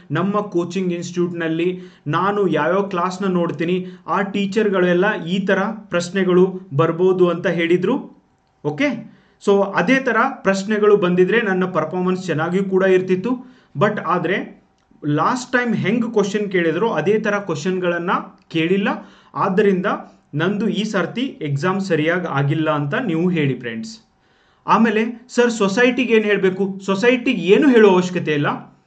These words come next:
ನಿಮ್ಮ ಲೈಬ್ರರಿ ಒಳಗೆ ಯಾರೋ ಫ್ರೆಂಡ್ ಕೇಳ್ತಾನೆ, "ನೀನು ಇಪ್ಪತ್ನಾಲ್ಕು ತಾಸು ಓದ್ತಿದ್ದಿ, ನೀನು ಹನ್ನೆರಡು ತಾಸು ಓದ್ತಿದ್ದಿ,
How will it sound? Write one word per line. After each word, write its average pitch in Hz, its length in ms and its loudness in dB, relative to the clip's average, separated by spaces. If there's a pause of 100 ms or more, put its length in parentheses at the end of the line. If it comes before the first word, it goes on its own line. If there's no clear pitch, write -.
(520)
ನಿಮ್ಮ 196 220 2
ಲೈಬ್ರರಿ 190 360 4
ಒಳಗೆ 208 260 6
ಯಾರೋ 180 220 2
ಫ್ರೆಂಡ್ 190 340 0
ಕೇಳ್ತಾನೆ, 185 360 0
"ನೀನು 190 360 2
ಇಪ್ಪತ್ನಾಲ್ಕು 190 600 -2
ತಾಸು 185 300 -4
ಓದ್ತಿದ್ದಿ, 180 380 0
ನೀನು 180 220 2
ಹನ್ನೆರಡು 175 400 0
ತಾಸು 175 300 -4
ಓದ್ತಿದ್ದಿ, 165 580 -2